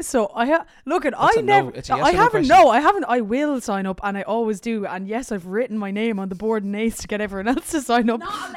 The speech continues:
Speaker 1: but I haven't actually <laughs> clicked on Pa, and Pa's actually, he's put out Q R codes to make it, it's never been easier to sign up.
Speaker 2: You
Speaker 1: Pa's
Speaker 2: still haven't done it.
Speaker 1: literally done all the work for you,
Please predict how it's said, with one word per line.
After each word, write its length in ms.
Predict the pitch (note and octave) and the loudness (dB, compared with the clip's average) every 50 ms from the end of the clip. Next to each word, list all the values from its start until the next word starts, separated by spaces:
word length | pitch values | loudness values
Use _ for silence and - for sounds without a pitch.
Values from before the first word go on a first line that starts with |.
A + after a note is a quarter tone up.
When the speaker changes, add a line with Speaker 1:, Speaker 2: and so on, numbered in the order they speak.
| F4 F4+ | 0 2
Speaker 1:
but 160 | E4+ D#4+ E4+ | 4 6 6
I 100 | D#4+ C4+ | 6 4
haven't 500 | D#4 F4+ F4 E4+ F4+ E4+ A#3+ - - D4 | 4 6 6 6 6 6 4 0 -6 -2
actually 720 | C4+ D4 D#4 D4+ - - - - - C#4+ A#3 A#3+ D4+ - - - - D4 C#4+ | 2 2 0 0 -2 -8 -8 -6 -4 -2 0 -2 -2 -4 -6 -14 -18 -14 -10
<laughs> 240 | C#4 B3+ - _ - | -10 -10 -12 _ -10
clicked 440 | - D4+ C4 C4+ D#4 - - - | -4 -2 -2 -2 -2 -4 -6 -4
on 240 | B3 A#3 A#3+ A3 G#3+ - _ | -2 -2 -2 -2 -4 -8 _
Pa, 300 | - - B3+ A#3+ C4 B3+ - | -6 -2 0 2 2 2 0
and 140 | G#3+ A3 | -2 -4
Pa's 340 | - D4 A#3 A#3+ B3+ C4 B3+ | -2 0 0 0 0 0 0
actually, 460 | B3 A3+ A3+ - - A3+ A3 G#3 F#3+ - - - _ _ | -2 -4 -4 -6 -8 -8 -8 -8 -10 -12 -18 -20 _ _
he's 180 | - A#3 A3+ A3+ | -6 -4 -4 -4
put 180 | - - C4 | -4 -4 -2
out 160 | A3+ A3 G#3+ - | -2 -2 -2 -4
Q 220 | - - A#3 G#3 | -6 -6 -4 -2
R 240 | G3 G3+ G#3 G#3+ A3+ | -2 -2 -2 -2 -4
codes 400 | - - G#3 F3+ E3 E3+ - - - | -4 -4 -6 -4 -6 -8 -12 -12 -8
to 100 | - G#3+ | -6 -4
make 180 | A3 A3 - | -4 -4 -2
it, 120 | A3 F#3 - | -4 -4 -4
it's 180 | F#3+ G3 F#3+ | -6 -4 -2
never 180 | A3+ A#3+ C4 C4+ | 0 0 2 2
been 120 | C#4 A#3+ | 2 4
easier 340 | B3 C4+ C#4 C4+ A3 G#3 F#3+ | 4 4 4 4 2 0 -4
to 80 | F#3+ A3+ | -4 -2
sign 280 | - C4 A#3 A3 G#3+ | 0 0 2 2 0
up. 180 | G#3+ F#3+ - - | -2 -4 -6 -6
Speaker 2:
You 40 | - | -4
Speaker 1:
Pa's 220 | - A3 A3 A3+ | -2 0 0 0
Speaker 2:
still 140 | G#3+ - A#3 | -2 -2 -4
haven't 140 | A3+ A3+ A3+ | -4 -4 -4
done 20 | |
it. 60 | B3 A3 | -4 -6
Speaker 1:
literally 280 | A3+ A#3 A3+ G3+ F#3+ - - - _ _ | -6 -8 -8 -8 -10 -12 -16 -20 _ _
done 240 | - A3 G#3+ B3+ C4 | -2 -2 0 2 2
all 160 | C4 C4 C#4 | 2 2 0
the 80 | C4 B3 | 0 0
work 240 | A3+ A3+ A#3+ A3+ | -2 -2 -4 -4
for 240 | - - G#3+ G#3 A3 | -6 -4 -2 -2 0
you, 240 | G#3+ G#3 F3+ E3+ F#3 | 0 -2 -2 -4 -6